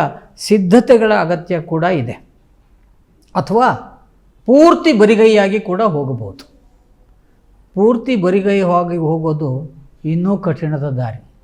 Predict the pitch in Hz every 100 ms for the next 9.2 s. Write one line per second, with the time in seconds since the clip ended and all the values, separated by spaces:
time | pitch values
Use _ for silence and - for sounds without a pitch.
0 | _ _ _ _ _ _ _ _ _ _
1 | _ - 160 165 156 135 123 113 - _
2 | _ _ _ - 156 180 156 - 190 196
3 | 143 117 - _ _ _ _ _ _ _
4 | - 156 160 160 170 196 190 151 165 -
5 | - _ _ _ - 170 170 175 135 131
6 | - _ - 180 185 175 170 156 151 135
7 | - - _ _ _ _ _ 165 170 196
8 | 208 208 196 202 175 175 190 160 147 151
9 | 135 151